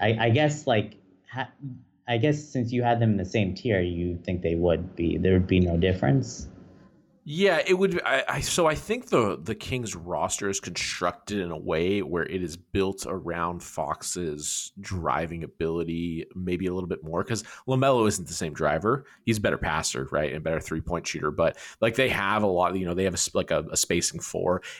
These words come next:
Speaker 2: They don't really have, like, a rim gravity big that I think LaMelo would really like to be paired with. But I think if you put LaMelo on the Kings this year, you'd still have a pretty darn good team. I don't, you, like, the results wouldn't be exactly the same,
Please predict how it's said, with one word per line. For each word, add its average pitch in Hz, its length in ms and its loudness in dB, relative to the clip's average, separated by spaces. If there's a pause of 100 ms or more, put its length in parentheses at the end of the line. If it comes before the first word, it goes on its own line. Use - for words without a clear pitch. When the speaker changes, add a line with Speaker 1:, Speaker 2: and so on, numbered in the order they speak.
Speaker 2:
They 123 100 2
don't 147 160 4
really 156 220 6
have, 123 240 2
like, 113 140 2
a 92 100 4
rim 95 560 2
gravity 90 720 0
big 95 360 4
that 117 100 4
I 117 80 6
think 120 220 -2
LaMelo 113 360 4
would 101 140 2
really 110 180 6
like 107 140 4
to - 60 -10
be 107 100 2
paired 107 280 2
with. 117 200 4
But 113 200 2
I 151 60 2
think 180 140 4
if 123 80 2
you 107 100 4
put 110 160 2
LaMelo 95 400 2
on 90 120 2
the 87 80 -4
Kings 95 320 -2
this 110 180 2
year, 139 160 2 (240)
you'd 123 120 0
still - 220 2
have 98 80 0
a 87 60 0
pretty 90 240 2
darn 67 220 -2
good - 180 -8
team. 78 240 -4
I 101 80 2
don't, - 120 -2
you, 127 200 2
like, 135 120 2
the 143 100 6
results 131 340 4
wouldn't 110 180 4
be 90 100 2
exactly - 400 -2
the 135 60 6
same, 156 320 0